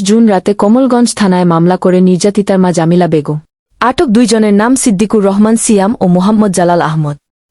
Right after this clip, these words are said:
নির্যাতনের শিকার কিশোরী পুলিশ হেফাজতে ডাক্তারি পরীক্ষা সম্পন্ন করে মৌলভীবাজার সদর হাসপাতালে ভর্তি করা হয়েছে। এ ঘটনায় অভিযান চালিয়ে গ্রেফতারে পুলিশ। গ্রেপ্তারকৃত ধর্ষক কুলাউড়ার হাজিপুর ইউনিয়নের ভুইগাঁও গ্রামের ছুরুক মিয়ার ছেলে সিদ্দিকুর রহমান সিয়াম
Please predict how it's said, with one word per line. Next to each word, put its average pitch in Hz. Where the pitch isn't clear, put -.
নির্যাতনের 233
শিকার 254
কিশোরী 277
পুলিশ 233
হেফাজতে 208
ডাক্তারি 180
পরীক্ষা 190
সম্পন্ন 190
করে 165
মৌলভীবাজার 233
সদর 196
হাসপাতালে 185
ভর্তি 160
করা 151
হয়েছে। 147
এ 240
ঘটনায় 262
অভিযান 240
চালিয়ে 185
গ্রেফতারে 202
পুলিশ। 151
গ্রেপ্তারকৃত 269
ধর্ষক 202
কুলাউড়ার 208
হাজিপুর 214
ইউনিয়নের 214
ভুইগাঁও 269
গ্রামের 180
ছুরুক 247
মিয়ার 196
ছেলে 170
সিদ্দিকুর 262
রহমান 220
সিয়াম 208